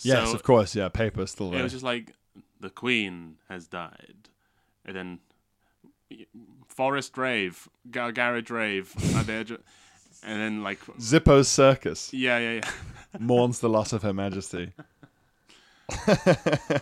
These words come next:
Speaker 1: Yeah, all the crazy, like, uh, all those rave signs everywhere are really odd to me. Nothing's ever looked more like a trap to me.
Speaker 2: Yeah,
Speaker 1: I just,
Speaker 2: absolutely.
Speaker 1: just go, "Who's there? Who's
Speaker 2: It's like
Speaker 1: going?"
Speaker 2: something from a,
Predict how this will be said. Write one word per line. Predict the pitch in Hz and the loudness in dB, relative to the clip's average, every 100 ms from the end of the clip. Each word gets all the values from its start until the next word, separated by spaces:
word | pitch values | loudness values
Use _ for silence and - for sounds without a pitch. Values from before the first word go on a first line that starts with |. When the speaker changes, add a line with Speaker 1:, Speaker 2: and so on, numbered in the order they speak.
| - 139 - _ _ _ _ _ _ 226 185 156 156 139 | -2 -6 -6 _ _ _ _ _ _ -14 -14 -16 -14 -2
Speaker 1:
Yeah, | 139 131 | 2 4
all | 117 | 2
the | 127 | 0
crazy, | 127 123 117 110 | -2 -2 -2 -2
like, | 104 98 - - _ - | -4 -4 -10 -20 _ -20
uh, | 120 123 | -16 -12
all | 160 | -8
those | 208 143 | -8 -6
rave | 127 143 135 | -2 -2 -2
signs | 113 104 98 | -6 -6 -6
everywhere | 95 95 95 90 | -8 -6 -6 -6
are | 90 | -8
really | 98 104 104 95 95 92 | -6 -6 -6 -6 -6 -8
odd | - 90 85 | -8 -8 -10
to | - | -14
me. | 85 80 - _ _ _ _ | -14 -14 -16 _ _ _ _
Nothing's | 117 127 156 127 | -4 -2 -2 -2
ever | 113 | -2
looked | 110 | -2
more | 101 95 | -2 -6
like | 87 | -6
a | 90 | -12
trap | - 73 - | -14 -14 -14
to | - 110 | -14 -8
me. | 107 | -4
Speaker 2:
Yeah, | 104 90 | -4 -4
Speaker 1:
I | 104 | -8
just, | 113 | -8
Speaker 2:
absolutely. | 104 107 107 95 90 | -8 -12 -12 -14 -18
Speaker 1:
just | - - | -20 -14
go, | 107 | -4
"Who's | 120 151 139 | 4 4 4
there? | 104 90 85 | 0 -6 -8
Who's | 101 | -8
Speaker 2:
It's | 117 | -8
like | |
Speaker 1:
going?" | 139 | -6
Speaker 2:
something | 151 139 | -6 -6
from | 123 117 107 | -6 -8 -6
a, | 101 98 | -8 -12